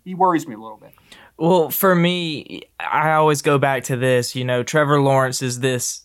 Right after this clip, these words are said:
Speaker 2: top prospect. You know, there, there's no missing on Trevor Lawrence. That's the, that's the narrative around him as a prospect.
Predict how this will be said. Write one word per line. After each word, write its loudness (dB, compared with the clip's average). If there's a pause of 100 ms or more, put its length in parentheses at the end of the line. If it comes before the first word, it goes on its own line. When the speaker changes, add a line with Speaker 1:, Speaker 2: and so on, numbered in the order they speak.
(100)
Speaker 2:
top 0
prospect. 0
You -4
know, -2
there, 0
there's 2
no 4
missing 0
on 0 (120)
Trevor 0
Lawrence. -2
That's -2
the, -2
that's 0
the 0
narrative -4
around 0
him -2
as -4
a -4
prospect. -2